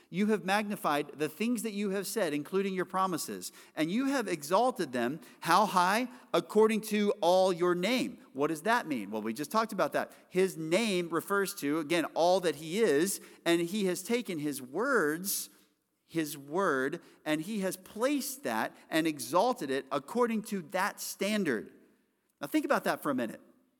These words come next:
Is this the way people view the word of God today? Do people view what you have in the Bible on par with what they say you should view God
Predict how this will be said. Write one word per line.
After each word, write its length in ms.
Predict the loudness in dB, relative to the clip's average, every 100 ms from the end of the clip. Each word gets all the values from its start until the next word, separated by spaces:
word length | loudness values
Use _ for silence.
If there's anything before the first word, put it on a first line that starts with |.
| _ _ -2
Is 180 | -2 0
this 180 | -4 -6
the 120 | -4
way 240 | 0 0 0
people 380 | -2 -4 -2
view 380 | -4 -2 -2 -2
the 100 | -2
word 300 | -2 0 0
of 120 | -2
God 360 | -4 -2 -2 -4
today? 380 | -8 -6 -8 -8 -14 _ _ _ _ _ _ _ _
Do 140 | -4
people 400 | 0 0 0 0
view 560 | -2 -4 -2 -2 -2 -4 -10 -2
what 200 | -2 0
you 180 | -4
have 460 | -6 -4 -4 -4 -8 -12 -4
in 180 | -4
the 60 | -2
Bible 540 | 0 0 0 -6 -8 -10 _ _ _ _
on 320 | 0 2 2 0
par 460 | -4 -2 2 2
with 460 | 2 -2 -2 -2 -2
what 300 | -2 -2 0
they 180 | 0 0
say 380 | -4 0 2
you 300 | 0 0 -6
should 400 | -6 -2 -2 -2 -6 -18 _ _
view 720 | -16 -10 -2 2 2 0 -4 0
God 380 | 2 4 2